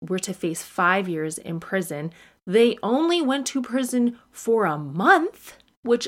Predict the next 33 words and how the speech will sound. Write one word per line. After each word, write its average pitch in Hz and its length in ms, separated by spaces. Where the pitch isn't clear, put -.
let's 277 260
be 208 180
honest, 160 360
when 226 100
you 240 120
have 285 180
a 262 80
hundred 190 400
and 165 120
sixty - 360
kids, 151 300
that 196 160
can 196 180
only 233 420
be 185 200
described 151 580
as 160 140
a 143 80
holiday. 143 560
You 254 220
have 240 220
twenty-seven 196 800
wives, 143 460
and 165 160
you 170 100
have 160 300
to 180 120
be 151 420
paying 208 360
them 180 180
all 170 180
enough 160 260
attention 147 680